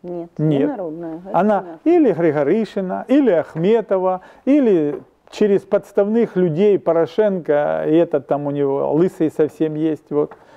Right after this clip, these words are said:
Speaker 2: Понимаешь? То есть уже даже у него моложе, но у него волос даже меньше, чем у меня,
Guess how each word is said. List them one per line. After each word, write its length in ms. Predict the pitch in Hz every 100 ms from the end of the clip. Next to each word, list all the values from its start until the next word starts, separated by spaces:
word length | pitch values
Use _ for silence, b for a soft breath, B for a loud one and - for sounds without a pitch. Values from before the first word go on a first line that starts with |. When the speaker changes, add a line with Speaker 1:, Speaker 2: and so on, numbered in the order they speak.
| B
Speaker 2:
Понимаешь? 500 | - 160 226 349 320 B B -
То 80 | 240
есть 120 | 240 B B B _
уже 220 | 156 165
даже 300 | 151 165 147
у 200 | 156 156
него 180 | 156 170
моложе, 560 | 160 165 214 294 285 156
но 120 | 156
у 40 |
него 240 | 165 185 196
волос 340 | 185 196 196
даже 280 | 185 175 175
меньше, 400 | 180 185 160 185
чем 260 | - 190 185
у 40 |
меня, 340 | 185 185 143